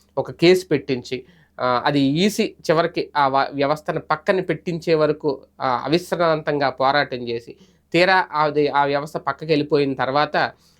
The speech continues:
ఇప్పుడు వెళ్ళి, ఆ, జవహర్ రెడ్డి దగ్గరికి వెళ్ళి ఒక లేఖ ఇచ్చి, "ఇంటింటికి పంపిణీ చేయండి" అని చెప్పడం. అసలు, ఆ,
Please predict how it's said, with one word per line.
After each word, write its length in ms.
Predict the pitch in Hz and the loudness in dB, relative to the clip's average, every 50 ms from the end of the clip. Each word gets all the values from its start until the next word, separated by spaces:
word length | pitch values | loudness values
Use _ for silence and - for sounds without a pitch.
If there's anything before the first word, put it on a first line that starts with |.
| _ - | _ -6
ఇప్పుడు 220 | 175 180 - 170 | -4 0 2 2
వెళ్ళి, 320 | 165 165 170 160 147 135 - - - - _ _ - | 2 4 4 2 0 0 -2 -6 -16 -20 _ _ -2
ఆ, 240 | 131 135 131 131 131 | 0 0 2 2 2
జవహర్ 300 | 135 139 156 160 165 170 | 2 2 2 2 2 2
రెడ్డి 160 | 160 160 156 | 0 0 0
దగ్గరికి 200 | 147 156 143 139 | 0 0 0 0
వెళ్ళి 140 | 151 147 147 | 0 0 0
ఒక 100 | 139 - | 2 2
లేఖ 300 | 135 135 139 151 - - | 2 4 2 2 2 -2
ఇచ్చి, 340 | 170 - - - 143 135 135 - _ _ _ _ - | -4 -4 -6 -6 -6 -6 -6 -6 _ _ _ _ -4
"ఇంటింటికి 460 | 139 147 165 185 170 170 156 151 160 147 | 0 0 2 2 2 0 -2 -2 -2 -2
పంపిణీ 400 | - 151 139 139 143 151 151 143 151 | 0 0 -2 -2 -2 -4 -4 -2 0
చేయండి" 220 | 139 139 135 135 | 0 2 2 0
అని 80 | 135 120 | 0 0
చెప్పడం. 340 | 123 120 117 - 120 117 - _ _ _ _ _ 131 | -2 -4 -4 -4 -8 -8 -10 _ _ _ _ _ -6
అసలు, 380 | 131 - 147 139 131 135 160 - _ _ _ _ _ - | -4 0 2 2 2 2 0 -4 _ _ _ _ _ -6
ఆ, 360 | - 120 123 120 120 120 117 | -4 -2 0 0 0 -2 -2